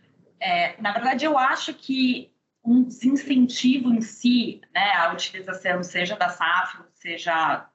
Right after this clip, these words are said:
da própria, né, da, do próprio conceito ali, do próprio formato de, de sociedade empresária e tal, é, não me, não sei se seria muito o caso, porque, é, as associações não podem, novamente, elas não podem distribuir os lucros,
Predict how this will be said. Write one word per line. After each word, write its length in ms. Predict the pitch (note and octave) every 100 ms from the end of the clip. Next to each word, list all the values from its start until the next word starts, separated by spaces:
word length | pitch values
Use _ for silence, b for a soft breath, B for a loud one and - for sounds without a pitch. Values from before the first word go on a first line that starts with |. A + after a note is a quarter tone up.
| _ -
da 120 | F3+
própria, 560 | F3+ A3 D4+ A#3+ F3 E3
né, 280 | F3+ G3 F3
da, 160 | D#3+
do 120 | D#3+ D#3
próprio 400 | F3+ G3 G#3+ -
conceito 420 | F#3 - G3 -
ali, 100 | D3+
do 80 | D#3
próprio 280 | E3 F#3
formato 640 | G#3 G3+ F#3 D#3+ F3+ - F3+
de, 420 | E3 D#3 D3+ D3+ B B _
de 100 | -
sociedade 560 | - - D#3 D3+ D#3 E3
empresária 680 | - D#3+ - C3 F3 F3+ C#3+
e 40 |
tal, 400 | - F3 A#3 - B B B B B -
é, 260 | F#3 F#3
não 160 | G#3+ A3+
me, 240 | C4+ - -
não 260 | G#3+ A3
sei 340 | B3+ - A#3+ -
se 160 | -
seria 240 | B3 A#3 G3
muito 240 | G3 G3
o 40 | G3
caso, 400 | G#3+ B3 A#3 B3 -
porque, 840 | C4+ - - B3 A#3+ C#4 - -
é, 720 | G3 F#3+ F#3+ F#3 F#3 E3+ - - _ -
as 180 | B3 C4
associações 460 | B3+ B3+ B3 B3
não 160 | A#3 C#4
podem, 420 | B3 A3 A3 C4
novamente, 420 | A#3+ G#3 B3 D#3+
elas 140 | E3+ F3
não 100 | G3
podem 280 | G#3 A3 A#3
distribuir 720 | B3+ - C#4+ A#3+ C4 B3 C4
os 120 | D4
lucros, 580 | B3 F#3+ - _ -